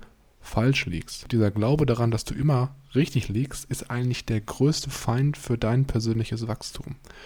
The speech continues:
Und, ähm, das musste ich auch Anfang des Jahres oder, was heißt Anfang des Jahres, eher Ende letzten Jahres lernen, dass einfach dieser Gedanke, „Ach, was will der mir jetzt erzählen?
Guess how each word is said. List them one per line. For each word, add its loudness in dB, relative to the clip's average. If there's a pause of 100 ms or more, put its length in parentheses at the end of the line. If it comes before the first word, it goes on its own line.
(340)
Und, 2
ähm, 0
das 2
musste 2
ich 2
auch 0
Anfang 2
des 0
Jahres 2
oder, 0 (320)
was -4
heißt -2
Anfang -4
des -4
Jahres, -2
eher -2 (400)
Ende 4
letzten 0
Jahres -2
lernen, 2
dass -2 (560)
einfach 0
dieser 4
Gedanke, 2 (440)
„Ach, 2
was 0
will -2
der 6
mir 4
jetzt 0
erzählen? 0